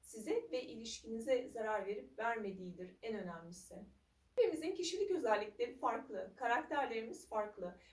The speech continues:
Bu yüzden bu yalanları ortaya çıkaracağınız kişiyi tanıyor olmanız çok önemli. Çünkü yalan söylediğinde insanın beyninin başka bir noktası çalışmaya başlar. Bu yüzden vücut ısısı değişir, davranışları değişir, beden hareketleri değişir, duruşu değişir.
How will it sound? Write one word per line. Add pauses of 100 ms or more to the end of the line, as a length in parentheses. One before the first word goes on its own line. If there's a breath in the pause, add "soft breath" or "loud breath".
Bu
yüzden
bu (120)
yalanları
ortaya
çıkaracağınız
kişiyi
tanıyor
olmanız (100)
çok
önemli. (220 loud breath)
Çünkü
yalan
söylediğinde
insanın
beyninin
başka
bir
noktası
çalışmaya
başlar. (280 loud breath)
Bu
yüzden
vücut
ısısı
değişir, (260 loud breath)
davranışları
değişir, (220 loud breath)
beden
hareketleri
değişir,
duruşu
değişir.